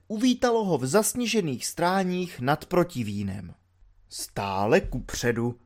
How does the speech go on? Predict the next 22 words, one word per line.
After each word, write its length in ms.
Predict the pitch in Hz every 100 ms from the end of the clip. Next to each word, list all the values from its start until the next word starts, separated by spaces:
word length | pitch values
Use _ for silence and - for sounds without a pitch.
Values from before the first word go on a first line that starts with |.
| -
řekl 360 | 104 135 135 143
si 200 | - 127
dobrý 340 | 117 120 131
voják 400 | 120 123 123 127
Švejk, 540 | - 147 139 104 - - _ _ -
„povinnost 680 | 147 151 170 156 135 - 104 92
volá. 500 | 117 110 85 80 - - - _
Do 260 | 120 120 269
Budějovic 680 | 220 214 208 196 165 170 -
se 180 | - 98
dostat 640 | 123 147 - 127 120 101 95
musím.“ 680 | 120 156 - 139 101 85 82 - _ _ _ _ _ -
A 80 | 110
nešťastnou 760 | 120 147 - 170 - 147 131
náhodou 680 | 120 127 147 139 120 117 110 - -
místo 480 | 127 170 175 - -
od 220 | - 147
Protivína 720 | - 156 160 160 147 160 143 120
na 180 | 120
jih 320 | 160 147 - 110
na 200 | 110 135
Budějovice 840 | 190 156 151 135 117 120 - 110